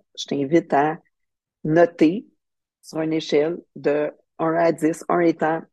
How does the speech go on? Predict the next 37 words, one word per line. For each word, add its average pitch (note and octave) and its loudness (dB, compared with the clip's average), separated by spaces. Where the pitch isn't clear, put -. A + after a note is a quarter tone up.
moi, F#3+ 2
j'ai C#3+ 0
pas A3+ 0
d'émotion, F3+ -2
je D#3+ -2
sais - -10
même E3 -6
pas G3 0
de - -8
quoi F3 0
tu - -20
parles, E3 -8
dix F3+ 4
étant, D#3+ 2
oui, F3 0
euh, D3 2
même D#3+ 0
je - -8
suis, D3+ 0
euh, C#3 6
sensible G3 -2
à F3 -4
ce - -14
que F3 -2
je D#3 -10
vis F#3 -6
et E3+ 0
c'est - -4
important F#3 0
pour D3 -4
moi D#3 -4
de D3 2
faire E3 2
des D#3 4
démarches, D#3 -2
de D3 2
prendre, D#3+ -2